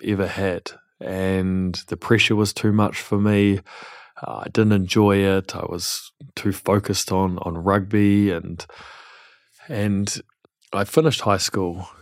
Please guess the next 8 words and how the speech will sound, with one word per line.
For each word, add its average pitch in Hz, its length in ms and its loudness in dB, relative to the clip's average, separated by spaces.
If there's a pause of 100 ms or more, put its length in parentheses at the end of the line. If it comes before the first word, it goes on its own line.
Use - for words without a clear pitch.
(140)
and 95 560 -8 (160)
there 107 120 -2
were 101 60 4
a 101 60 0
couple 110 280 0
of 92 200 0
senior 107 440 4
rugby 98 580 2